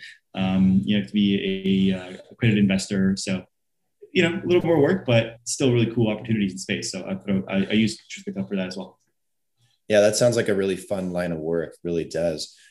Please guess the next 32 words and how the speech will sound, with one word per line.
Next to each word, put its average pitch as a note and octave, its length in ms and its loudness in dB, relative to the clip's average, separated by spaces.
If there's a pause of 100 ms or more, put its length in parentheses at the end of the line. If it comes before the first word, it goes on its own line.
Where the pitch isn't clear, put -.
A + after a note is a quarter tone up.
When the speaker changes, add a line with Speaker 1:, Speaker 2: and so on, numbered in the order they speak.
(360)
Speaker 2:
especially G2 300 -2
with F2+ 80 -4
how F2 140 4
exciting F2+ 400 -2
the E2 80 -6
space E2+ 400 -2
is, D#2 240 -4
um, E2 500 -4 (160)
and, - 260 -12
and F2+ 120 -10
how - 80 -8
fast E2+ 420 -4
it's E2+ 120 -10
growing. E2 360 -4 (320)
What, A2+ 120 0
what's C3+ 220 2
your D#3 120 0
portfolio C#3+ 580 2
look F2+ 280 -8
like? D2 200 -6
You F#2+ 80 -4
mentioned F#2 380 -4
that F#2 60 -2
you F2 140 -4
got F2 240 2
yourself E2+ 420 -4
a E2+ 40 -6
little D#2 100 -8
bit F2 80 -2
of E2+ 140 -4
a - 20 -6
DeFi E2+ 460 -6